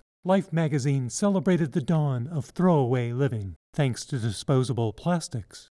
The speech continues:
In twenty fifteen, four hundred and six million metric tons of plastic were produced worldwide. Thirty-six percent of it was used once or twice and then thrown away.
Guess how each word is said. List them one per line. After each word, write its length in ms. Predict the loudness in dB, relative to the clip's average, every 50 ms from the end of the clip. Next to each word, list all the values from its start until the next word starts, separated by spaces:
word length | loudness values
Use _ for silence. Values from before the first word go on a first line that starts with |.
| _
In 180 | 0 0 0 2
twenty 340 | 2 2 2 4 4 2 0
fifteen, 640 | -2 -4 -4 -4 -2 0 2 2 2 2 0 -2 -6 _ _
four 260 | -2 0 0 0 0
hundred 380 | 0 -2 -2 0 0 -2 -2 -2
and 200 | -4 -4 -4 -6
six 460 | -6 -2 -2 -2 -2 -4 -10 -8 -4
million 360 | 0 0 0 2 0 0 0
metric 300 | 0 -2 -2 -2 -6 -6 _ -6
tons 320 | -2 0 0 0 0 -2
of 160 | -4 -4 -4
plastic 500 | -4 -4 -2 -2 -2 -2 -4 -6 -8 -6
were 160 | -4 -4 -4 -4
produced 580 | -4 -4 -6 -4 0 0 0 0 0 -4 -8 -10 -4
worldwide. 840 | -2 0 0 0 0 -2 -4 -4 -2 -2 0 0 -2 -2 -4 -6 -10 -14 _ _ _ _ _ _ _ _
Thirty-six 500 | 0 0 0 0 -2 -2 -4 -4 -4 -4
percent 380 | -6 -6 -4 -2 2 2 2 2
of 100 | 2 0
it 180 | -2 -4 -2
was 220 | 0 0 0 0 0
used 320 | 0 0 0 0 -2 -4
once 340 | -4 -2 -2 -2 -2 -2 -4
or 80 | -4 -4
twice 480 | -6 -6 -4 -2 0 0 -2 -2 -6 -8 -2 0
and 180 | 0 0 0
then 240 | 0 -2 -2 -2 -4
thrown 420 | -8 -12 -8 -2 0 0 0 0
away. 460 | 0 -2 -2 -2 -2 -4 -4 -6 -8